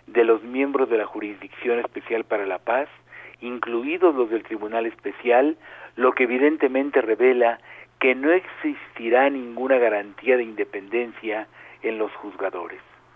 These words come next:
La mitad de estos será nombrada por el gobierno, la otra mitad por los terroristas. El tribunal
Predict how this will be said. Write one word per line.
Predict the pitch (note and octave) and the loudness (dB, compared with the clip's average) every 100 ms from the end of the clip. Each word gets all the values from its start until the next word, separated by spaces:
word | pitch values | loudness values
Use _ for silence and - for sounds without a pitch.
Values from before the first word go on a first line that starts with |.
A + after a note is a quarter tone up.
| _ - - - | _ -20 -20 -4
La | A#2 | 0
mitad | A#2 A2+ C#3 C3 | 0 2 4 6
de | B2 D3 | 6 4
estos | - D3+ D3 - - - - - | 0 -2 -2 -4 -20 -20 -18 -4
será | A#2 A#2+ | 0 2
nombrada | B2 A2+ A#2 A#2 A2+ | 0 -2 4 6 4
por | - G2+ | 2 0
el | G2 | 0
gobierno, | G2 A2 C3+ C#3 C3 B2+ _ _ - - | -6 2 4 4 -2 -8 _ _ -20 -8
la | G#2 A2+ | 2 4
otra | C3 B2+ | 4 -2
mitad | G#2+ - A2 A2+ - _ _ - | -6 -2 2 2 0 _ _ -2
por | A#2 | 0
los | A2 G#2+ - | 0 -4 -2
terroristas. | A2 G#2 F#2+ F2 - - - - _ _ - - | -2 -2 -4 -8 -14 -14 -16 -20 _ _ -20 -8
El | A#2 A2 | -8 -6
tribunal | A#2 A2+ A2+ B2 D3+ F#3 | -8 -8 0 2 4 0